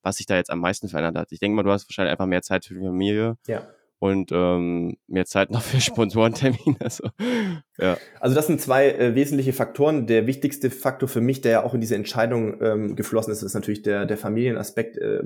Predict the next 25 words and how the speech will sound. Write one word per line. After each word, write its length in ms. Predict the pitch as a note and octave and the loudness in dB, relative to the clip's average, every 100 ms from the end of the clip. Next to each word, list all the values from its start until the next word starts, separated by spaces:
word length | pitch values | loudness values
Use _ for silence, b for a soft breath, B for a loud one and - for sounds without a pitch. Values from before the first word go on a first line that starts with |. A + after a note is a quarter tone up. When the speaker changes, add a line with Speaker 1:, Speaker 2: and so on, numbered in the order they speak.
| - | -8
Speaker 2:
ich 120 | - | -10
glaub, 180 | G#2 - | -10 -6
viele 180 | G#2+ A2 | -4 -2
von 140 | G2+ | -4
euch 120 | G#2 | -4
haben 340 | G#2+ G#2 G2+ - | -2 -2 -4 -10
schon 200 | - G#2+ | -6 -4
eine 100 | G#2+ | -2
ganz 180 | G2+ - | -4 -4
gute 160 | A#2 | -4
Vorstellung, 380 | A2 C#3 - C3+ | 0 -2 0 -2
nicht 120 | B2 | -2
zuletzt, 260 | - A2+ - | -2 -4 -4
<laughs> 140 | A2 | -2
weil 60 | C#3 | 0
wir 80 | B2 | 0
das 140 | A2+ | 0
ja 100 | A2+ | 0
recht 240 | A2 A2+ - | 0 -2 -6
gut 160 | A#2 | -8
teilen 300 | - B2+ B2 | -4 -2 0
auf, 200 | A2+ - | -2 -4
auf 200 | A2+ A2 | -6 -4
Social 260 | B2 A#2 A#2+ | -4 -2 -2
Media, 320 | A#2+ B2 | 0 0